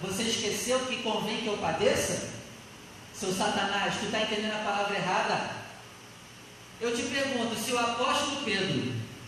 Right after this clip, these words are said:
caiu na doutrina de demônio, quem é eu e tu perto do apóstolo Pedro? Quem garante que você também não tem alguma doutrininha de demônio aí?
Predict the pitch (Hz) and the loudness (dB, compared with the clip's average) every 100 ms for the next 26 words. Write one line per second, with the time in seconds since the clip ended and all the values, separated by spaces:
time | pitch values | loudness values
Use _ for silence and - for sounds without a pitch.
0 | - - 208 - 247 247 240 214 214 226 | -10 -4 0 0 0 0 0 0 0 0
1 | 220 196 202 214 262 247 254 285 311 285 | 0 0 0 0 2 0 0 2 4 4
2 | 269 262 254 226 233 277 - - - - | 4 2 2 2 4 4 2 0 -6 -10
3 | - - - 233 254 262 247 214 190 233 | -14 -10 -2 2 4 4 2 2 2 2
4 | 233 220 - 170 - 110 - - - - | 2 2 2 2 2 0 -2 -4 -8 -14
5 | - - - - - - - - - - | -16 -16 -16 -16 -18 -18 -18 -18 -16 -16
6 | - - - - - - - - - - | -16 -16 -16 -16 -16 -16 -16 -14 -14 -14
7 | - 262 311 330 277 247 285 294 285 285 | -6 2 4 4 4 4 4 2 0 2
8 | 302 302 - 277 262 - - - - - | 4 4 4 8 8 8 4 -2 -8 -12
9 | - - - - - - - - - - | -14 -16 -16 -18 -18 -18 -16 -14 -12 -12
10 | - - - - - - - - 214 214 | -14 -16 -18 -18 -18 -18 -10 -2 0 2
11 | 233 254 247 233 247 240 226 226 233 226 | 2 2 2 0 -2 0 0 0 0 0
12 | 226 226 226 220 214 233 240 233 220 214 | 2 2 2 0 0 0 0 0 0 0
13 | 208 214 226 214 196 147 - - | 0 2 2 2 2 2 0 -4